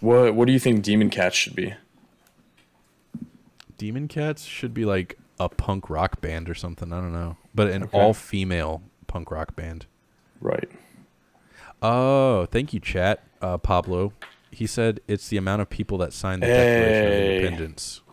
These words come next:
Speaker 1: There we go. Okay.
Speaker 2: Um,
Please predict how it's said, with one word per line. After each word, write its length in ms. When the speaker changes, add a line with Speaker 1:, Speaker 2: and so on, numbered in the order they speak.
Speaker 1:
There 220
we 100
go. 440
Okay. 340
Speaker 2:
Um, 460